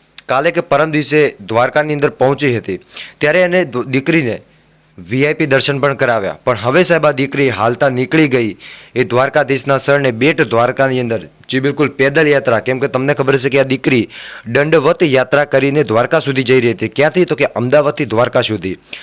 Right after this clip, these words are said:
અને હવે સાહેબ વાત કરવામાં આવે તો આ દીકરી કે જે દ્વારકામાંથી નીકળી અને બેટ દ્વારકા તરફ જઈ રહી છે. જી બિલકુલ, આ દીકરીની સફર હજી પૂરી નથી થઈ.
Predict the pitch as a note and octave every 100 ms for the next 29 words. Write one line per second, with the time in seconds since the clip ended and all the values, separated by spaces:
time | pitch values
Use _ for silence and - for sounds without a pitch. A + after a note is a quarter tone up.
0 | - - C3 C#3 A2+ A#2+ E3 D#3+ B2+ C3+
1 | - B2+ C3 B2 B2 - B2 A#2 A#2+ B2
2 | B2+ D3+ G#2+ - _ _ _ _ _ _
3 | _ _ - - _ C3+ G#2 D3+ C3+ F#2
4 | A2 B2+ C3+ E3+ D#3 D3 C#3+ B2+ C3+ C#3+
5 | C#3 A#2+ B2 D3+ D#3 G2+ A2+ B2 E3 D#3+
6 | C#3+ C3 G#2+ A#2+ A2+ G#2+ G#2 A2+ B2+ B2+
7 | A#2 - - - A#2+ C3+ C3+ C#3+ D#3+ D#3+
8 | - D3+ D#3+ D3+ D#3 D3+ D#3 D#3+ D3+ A#2+
9 | G2+